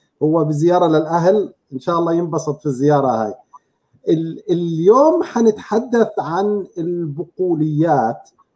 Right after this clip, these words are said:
وطبعا كنا بنعرف هي مجموعة فريدة من الأغذية اللي متوفرة تقريبا في كل مكان، فيها قيمة غذائية عالية جدا، آه، فيها بروتينات وأحماض أمينية وحديد وحاجات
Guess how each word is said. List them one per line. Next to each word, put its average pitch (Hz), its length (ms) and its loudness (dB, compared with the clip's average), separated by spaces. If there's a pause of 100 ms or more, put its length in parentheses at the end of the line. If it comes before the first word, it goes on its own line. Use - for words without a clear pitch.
(460)
وطبعا 151 720 -2
كنا 247 280 2
بنعرف 196 440 0
هي 190 120 0
مجموعة 170 600 0
فريدة 175 480 -4
من 156 320 0
الأغذية 160 1120 -2
اللي 151 160 -4
متوفرة 170 580 -2
تقريبا 160 480 -4
في 147 140 -6
كل 160 200 -6
مكان، 151 440 -4
فيها 156 500 -6
قيمة 190 220 0
غذائية 151 560 -2
عالية 156 560 2
جدا، 156 480 -2 (560)
آه، 143 360 4
فيها 160 420 2
بروتينات 156 760 2
وأحماض 139 480 -4
أمينية 180 680 2
وحديد 165 800 -2
وحاجات 180 840 4